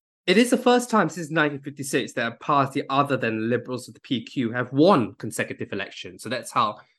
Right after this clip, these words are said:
significant this election has been. Um, I'm curious, Sam. By all accounts, Premier Francois Legault was seen as running one, the worst campaign out of the party leaders. He had to apologize twice. His immigration minister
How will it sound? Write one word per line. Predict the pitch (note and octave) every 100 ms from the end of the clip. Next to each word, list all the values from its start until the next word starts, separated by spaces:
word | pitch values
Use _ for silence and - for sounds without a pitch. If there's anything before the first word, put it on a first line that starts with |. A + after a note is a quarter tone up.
| _
significant | - - C3 C3 C3 - A#2+ A#2 - _ _ -
this | C3+ C#3
election | C3 E3+ F#3 - G2
has | F#2
been. | - F2+ F#2+ - _ _ _ _ -
Um, | C#3+ D#3 E3 D3 - _ _
I'm | G#3+ D#4+
curious, | - A#3+ G#3 C3+ -
Sam. | A#2 F#2+ G2
By | F#3
all | C4+ D#4+
accounts, | F#3 G3 C#3+ A2+ -
Premier | G3+ G3+ F#3
Francois | F3 D3+ D#3+
Legault | B2+ B2+ D3 B2+
was | B2+ -
seen | D#3
as | C#3 D3
running | C#3+ C#3 C3+ C3+ _ _ _ _ _
one, | D3+ F3+ F3+ F3
the | D3 D#3+
worst | C#3+ F#3+ D4+ -
campaign | G3 C3 A#2+ D3 G#3 C#3
out | G2+
of | -
the |
party | - B2+ A2+ -
leaders. | A#2 D#3 A#2+ G#2+
He |
had | C#3
to | C3+
apologize | A#2+ C#3 B2 A2+ G#2 -
twice. | - C3 D3 G3+ - _ _ _
His | D3+ C3+
immigration | C#3+ C#3 C3+ D3 D#3 C#3
minister | C3+ C#3 E3 E3